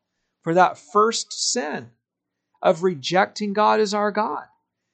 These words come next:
It's the most horrendous thing that we did. God made us. He has authority to rule over us,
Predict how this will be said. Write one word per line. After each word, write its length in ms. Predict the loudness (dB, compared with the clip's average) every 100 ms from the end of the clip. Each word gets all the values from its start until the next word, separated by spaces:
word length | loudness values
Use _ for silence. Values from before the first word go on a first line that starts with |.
| _ _
It's 100 | -6
the 80 | 2
most 380 | 6 6 4 -8 -4
horrendous 800 | -4 0 -2 0 -2 -2 -4 -4
thing 420 | -6 -6 -10 -16 _ _ _
that 120 | -6
we 120 | -6
did. 340 | -6 -4 -6 -10 _ _ _ _ _ 0
God 320 | 4 6 4
made 240 | 0 0
us. 480 | -2 -4 -6 -8 -10 _ _ _ _ _
He 160 | 2 4
has 240 | 4 2
authority 760 | -2 -2 0 4 4 2 -2 -6
to 160 | -6
rule 400 | -4 -4 -4 -6
over 400 | -2 0 0 0
us, 460 | 0 0 -2 -4 -6